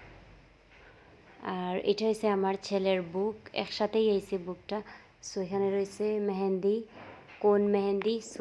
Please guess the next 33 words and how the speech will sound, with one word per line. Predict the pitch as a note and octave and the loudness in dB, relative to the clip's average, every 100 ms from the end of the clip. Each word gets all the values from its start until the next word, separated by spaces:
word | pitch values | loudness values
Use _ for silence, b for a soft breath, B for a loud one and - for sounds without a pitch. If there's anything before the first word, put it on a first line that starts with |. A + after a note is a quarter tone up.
| F#3+ | 0
এটা | G3 F#3+ | 2 4
কাবেরী | F#3+ F#3+ G#3 | 4 6 6
মেহেন্দি, | G#3 G3+ G3+ | 6 4 2
এটার | G3+ - | -2 0
কালার | G3+ G3+ - | 2 4 6
অনেক | G3+ G#3 A3+ - | 8 8 4 2
সুন্দর | G#3 G#3 G3+ | 4 6 4
আসে, | G3 G#3 | 2 2
so | G#3+ F#3+ | 4 4
এই | G3 | 4
জন্য | G3 G3 | 2 2
আমরা | G3 F#3+ | 0 -2
এটা | G3 G3+ - | -2 -2 -2
সিলেক্ট | F#3+ F#3+ - | 0 -2 0
করছি। | G3+ F#3+ - G#3+ B B B B B B B _ _ _ _ _ _ _ _ _ _ _ _ F#3+ | -2 0 -4 -4 B B B B B B B _ _ _ _ _ _ _ _ _ _ _ _ -6
আর | F3+ F3 | -4 -2
যেহেতু | F#3+ F#3+ F#3+ | -2 2 2
বিয়া | F#3 F#3 F#3 | 2 0 0
সুন্নতি | F#3+ F#3 F#3 F#3 A3 | 0 0 0 0 2
হইব, | G3+ G#3 G#3 | 4 2 0
so | - G3 | -4 -6
সব | G#3 G#3 | -6 -6
কিছু | G3 G3+ G#3 | -6 0 2
আমরা | G3 F#3+ F#3+ | 2 2 0
নরমাল | F#3 F3+ G3 F#3+ | 0 0 0 0
রাখার | F#3 G3 F#3+ | -2 -4 -4
চেষ্টা | G3 F#3+ G3 | -6 -4 -6
করবো। | F#3 F3 F#3 G#3 B - B B B - | -4 -6 -4 -4 B -20 B B B 4
আর | A3 G3+ | 4 6
গাছ | F#3+ F#3+ - | 2 2 -4
থেকে | A3+ A3 | 0 4
মেহেন্দির | G#3 G3 G#3 G#3+ | 4 4 2 2
পাতা | G3+ | 2